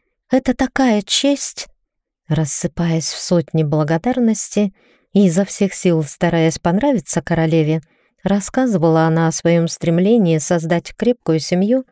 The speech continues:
и родить как можно больше сыновей своему будущему супругу. А я в это время постаралась незаметно выудить свою находку на стол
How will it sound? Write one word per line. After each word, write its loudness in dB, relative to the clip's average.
и 2
родить 0
как -4
можно 0
больше -2
сыновей 0
своему -2
будущему -2
супругу. -4
А 0
я 2
в -2
это 0
время 0
постаралась -2
незаметно 0
выудить 0
свою 0
находку 0
на 4
стол 2